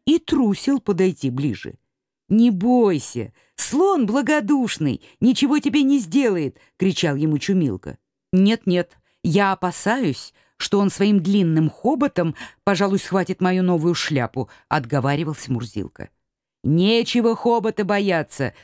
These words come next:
заметил человечек в узенькой шапочке и коротеньком пиджаке, которого звали Дун-Дун-Дук.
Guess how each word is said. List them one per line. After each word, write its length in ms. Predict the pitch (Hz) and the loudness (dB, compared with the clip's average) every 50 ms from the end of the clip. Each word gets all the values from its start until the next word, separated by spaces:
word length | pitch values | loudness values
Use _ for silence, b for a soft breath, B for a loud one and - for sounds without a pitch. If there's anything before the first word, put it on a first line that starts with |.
| b b | b b
заметил 480 | - 123 180 190 185 170 147 - 165 151 | -4 -2 0 0 2 0 0 0 -2 -2
человечек 680 | - - 160 151 151 151 175 214 208 - 165 147 - b b b b - | -2 -2 -2 0 0 2 0 0 0 -2 -4 -4 -4 b b b b -6
в 120 | 147 175 | -2 0
узенькой 420 | 190 151 175 175 165 151 165 156 | 0 2 2 0 0 2 0 0
шапочке 680 | 139 - - 226 233 - 190 - - - - - 156 131 B B B B | 0 0 -2 -2 -2 -2 -4 -4 -4 -6 -4 -4 -4 -4 B B B B
и 100 | - 190 | -4 -2
коротеньком 680 | - - 175 170 170 170 160 - 175 165 151 170 170 156 | 0 0 0 0 0 0 -2 -2 -4 -2 -2 0 -2 -2
пиджаке, 640 | - 180 151 123 - - 185 180 - - 143 110 98 b b b _ | 0 -2 -2 -2 -2 -2 -2 -4 -2 -2 -2 -2 -4 b b b _
которого 400 | - 147 143 156 147 135 135 135 | -4 -2 0 0 0 0 0 -2
звали 540 | 104 120 117 156 190 202 190 165 156 - _ _ - | -2 -2 -2 0 0 0 0 -2 -2 -4 _ _ -8
Дун-Дун-Дук. 1300 | 143 131 113 170 214 277 247 190 139 123 180 196 185 165 131 113 131 131 - _ - - - - _ | -8 -2 2 2 4 4 4 2 0 0 2 2 2 2 0 -2 -6 -6 -6 _ -16 -20 -20 -20 _